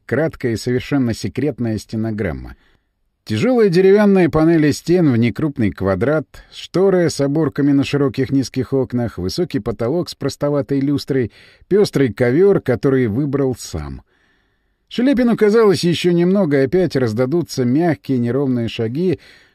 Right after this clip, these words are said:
прогуливающегося за спиной великого вождя. Потянет запахом табака от его знаменитой трубки, прозвучат слова с гортанным кавказским акцентом.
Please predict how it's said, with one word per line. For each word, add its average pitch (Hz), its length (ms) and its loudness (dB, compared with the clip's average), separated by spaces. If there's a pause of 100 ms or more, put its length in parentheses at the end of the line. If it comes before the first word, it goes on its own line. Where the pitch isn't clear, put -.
(100)
прогуливающегося 147 1120 2
за 110 140 -2
спиной 139 420 0
великого 117 580 -2
вождя. 101 480 -8 (640)
Потянет 202 460 2
запахом 156 480 0
табака 139 460 0
от 147 120 -2
его 131 220 0
знаменитой 120 540 0
трубки, 151 640 -2 (160)
прозвучат 98 540 -4
слова 165 340 0
с 123 100 -4
гортанным 139 680 -2
кавказским 117 680 -6
акцентом. 98 600 -10